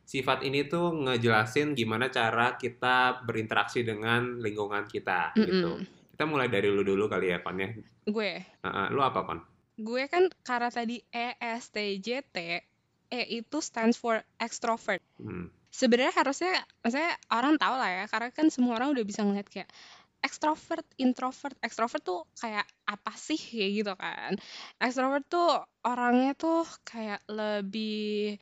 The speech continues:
Speaker 2: open, kayak orangnya tuh mudah un-, ah, bukan mudah ya, nyaman untuk kayak mengekspresikan apa yang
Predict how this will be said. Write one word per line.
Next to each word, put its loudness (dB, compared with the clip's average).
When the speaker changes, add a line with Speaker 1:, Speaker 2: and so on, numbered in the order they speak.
Speaker 2:
open, 4
kayak -6
orangnya -2
tuh 2
mudah 4
un-, 6
ah, -6
bukan -2
mudah 4
ya, -10
nyaman 6
untuk 4
kayak -8
mengekspresikan 2
apa -6
yang 2